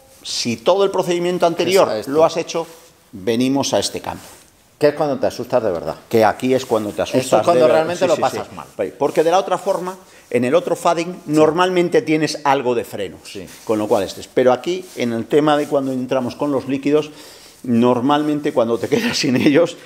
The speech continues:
Speaker 1: el pedal se te va abajo, vas a la
Speaker 2: Sí.
Speaker 1: tabla
Speaker 2: Cuando dice
Speaker 1: y no paras.
Speaker 2: Y no paras.
Speaker 1: Y no paras.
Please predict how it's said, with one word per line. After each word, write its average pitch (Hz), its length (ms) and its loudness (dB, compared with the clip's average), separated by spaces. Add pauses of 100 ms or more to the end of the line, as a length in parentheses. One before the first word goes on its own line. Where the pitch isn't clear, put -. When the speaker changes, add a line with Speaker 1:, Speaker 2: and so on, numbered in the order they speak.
(140)
Speaker 1:
el 117 160 2
pedal 123 300 0
se - 160 -10
te 107 120 -6
va 135 100 0
abajo, 143 440 0
vas 127 200 -2
a 123 40 0
la 110 60 -2
Speaker 2:
Sí. - 60 -6
Speaker 1:
tabla 143 180 2
Speaker 2:
Cuando 147 140 2
dice 160 220 2 (120)
Speaker 1:
y 143 60 -2
no 135 160 0
paras. 87 380 -4 (120)
Speaker 2:
Y 151 120 -4
no 107 120 -4
paras. - 420 -14
Speaker 1:
Y - 40 -10
no 92 100 -6
paras. - 280 -12